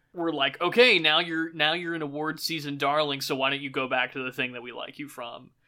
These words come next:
And it's great. I mean, I know Ke Huy Quan has expressed interest in returning as Short Round.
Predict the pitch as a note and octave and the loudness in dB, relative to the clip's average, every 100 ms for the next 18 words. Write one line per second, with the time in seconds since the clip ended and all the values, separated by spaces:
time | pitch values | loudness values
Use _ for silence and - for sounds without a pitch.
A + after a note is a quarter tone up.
0 | _ - A3 A#3+ - G#3+ F3 E3 F3+ E3+ | _ -2 0 0 -2 -2 0 0 0 2
1 | D#3 E3 E3 E3 D#3+ D3 C#3 C#3 C3+ - | 2 2 -2 -6 -8 -4 -2 -2 -6 -10
2 | - C#3 C3 - - C#3+ D#3 D#3 C3+ - | -4 0 0 -2 -12 -12 -6 -4 -4 -6
3 | D#3+ C#3+ C3+ C3+ C3 A#2+ A2+ _ _ _ | -8 -8 -8 -8 -8 -12 -16 _ _ _
4 | C#3+ C#3 C#3 - B2+ B2+ A#2+ A2+ C3 | 0 0 0 -6 -8 -8 -10 -10 -16